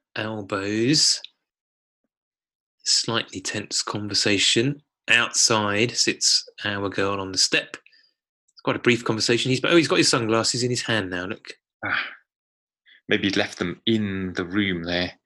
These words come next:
Speaker 2: and he called by to pick 'em up. She's leaning against the wall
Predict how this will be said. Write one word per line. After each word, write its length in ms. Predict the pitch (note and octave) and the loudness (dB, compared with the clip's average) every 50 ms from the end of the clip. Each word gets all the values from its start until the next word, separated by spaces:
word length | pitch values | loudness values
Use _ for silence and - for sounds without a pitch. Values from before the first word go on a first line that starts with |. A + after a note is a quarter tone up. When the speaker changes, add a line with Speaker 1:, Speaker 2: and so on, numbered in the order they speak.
| - - - - - - _ _ F#2+ | -20 -20 -20 -20 -20 -20 _ _ -6
Speaker 2:
and 100 | F#2 F2+ | -4 -2
he 160 | F2 E2 - _ _ _ _ _ _ _ - | -4 -4 -6 _ _ _ _ _ _ _ -6
called 300 | - - G#2+ G#2 F#2 - | 0 2 2 2 2 2
by 140 | - F#2 F#2 | 0 0 0
to 120 | F2+ - - | 0 -2 -4
pick 200 | - G#2 - - | -4 -4 -4 -2
'em 80 | G2 F#2+ | -2 -4
up. 160 | - - - - - - _ _ _ - - - - - _ _ - - - _ _ _ _ _ _ _ _ _ _ _ _ _ _ _ _ _ _ _ _ _ _ _ _ _ _ _ _ _ _ _ _ _ _ _ _ _ _ _ _ _ _ _ - - | -4 -6 -10 -20 -20 -20 _ _ _ -20 -20 -20 -20 -20 _ _ -20 -20 -20 _ _ _ _ _ _ _ _ _ _ _ _ _ _ _ _ _ _ _ _ _ _ _ _ _ _ _ _ _ _ _ _ _ _ _ _ _ _ _ _ _ _ _ -8 -2
She's 480 | - - - - D#3+ E3 D#3 - - | 0 2 4 4 4 4 4 4 4
leaning 360 | B2 A#2 B2 B2+ B2 A#2 A2 | 2 2 2 2 2 2 2
against 480 | G#2 F#2 F#2+ G2 F#2 - - - - - | 0 0 0 -2 -2 -2 -2 -2 0 0
the 100 | - F#2 | -2 -4
wall 640 | F#2 F#2+ G#2 A2+ A#2 G#2+ G2 F#2 F2 E2+ F2 F2 | -4 -2 0 2 2 4 2 2 0 -4 -6 -10